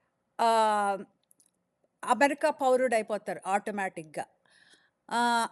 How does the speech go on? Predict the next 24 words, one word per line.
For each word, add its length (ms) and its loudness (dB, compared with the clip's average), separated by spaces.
అదంట 420 6
తీసేస్తాడంట 880 -4
ఇప్పుడు 280 -12
కొత్తగా 400 -4
పెట్టాడు. 480 -4
ఫస్ట్ 460 -4
రోజున, 400 6
ఆహ్, 160 2
ప్రమాణ 400 2
స్వీకారం 560 -2
చేయగానే, 680 -2
ఆహ్, 340 -2
పదకొండు 600 2
ఆర్డర్స్ 480 2
పాస్, 340 0
పాస్ 340 0
చేశాడు. 480 -6
అందులో 360 0
ఒకటేంటంటే 680 -2
బర్త్ 340 0
రైట్ 240 0
సిటిజన్‌షిప్ 720 -8
తీసేస్తాను 720 -4
అన్నాడు. 320 -4